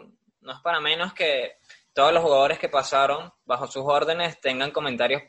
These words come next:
positivos a nivel de, del tema psicológico. Hay muchos ejemplos en Chelsea, en Inter y en Real Madrid. Em, pero sí, como bien dices, desde que se fue del conjunto madrileño no,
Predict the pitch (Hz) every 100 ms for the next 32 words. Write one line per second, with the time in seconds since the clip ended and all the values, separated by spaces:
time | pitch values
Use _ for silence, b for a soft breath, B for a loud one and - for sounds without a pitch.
0 | _ _ 147 139 117 - 135 120 - 120
1 | 120 123 123 127 147 151 135 123 117 127
2 | 139 - 123 123 131 110 - 113 120 139
3 | 151 151 147 131 135 131 170 156 120 117
4 | 147 160 151 135 139 165 156 143 127 120
5 | 120 131 139 147 - _ _ _ _ _
6 | _ _ - 120 120 120 117 113 _ _
7 | - 131 131 131 127 127 156 160 143 123
8 | 120 120 131 143 165 165 151 131 123 117
9 | 113 120 123 117 120 123 143 160 156 131
10 | 123 120 120 120 156 156 139 123 127 151
11 | 151 135 131 127 123 113